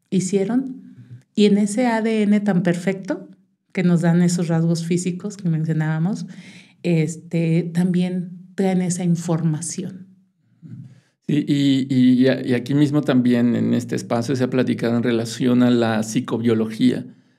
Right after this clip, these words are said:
Speaker 2: a cómo también, eh, justamente en nuestros genes, en nuestro A D N, a través de conductas y hábitos, se va despertando o durmiendo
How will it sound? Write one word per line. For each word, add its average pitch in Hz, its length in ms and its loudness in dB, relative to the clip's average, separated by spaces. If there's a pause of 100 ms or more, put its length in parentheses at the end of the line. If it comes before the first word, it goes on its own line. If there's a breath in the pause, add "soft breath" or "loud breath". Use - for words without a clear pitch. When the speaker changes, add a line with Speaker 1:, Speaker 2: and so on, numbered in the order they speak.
(140)
Speaker 2:
a 117 140 -4
cómo 123 400 4
también, 120 760 0
eh, 110 560 -2
justamente 120 680 -2
en 113 120 0
nuestros 113 760 -4
genes, 123 480 0
en 120 60 -4
nuestro 113 320 -4
A 117 100 0
D 123 200 2
N, 120 260 2 (300 loud breath)
a 113 120 -2
través 120 300 0
de 127 100 0
conductas 120 680 -2
y 120 100 0
hábitos, 127 540 2 (260 loud breath)
se 117 260 0
va 120 200 2
despertando 131 880 0
o 117 100 -2
durmiendo 117 800 2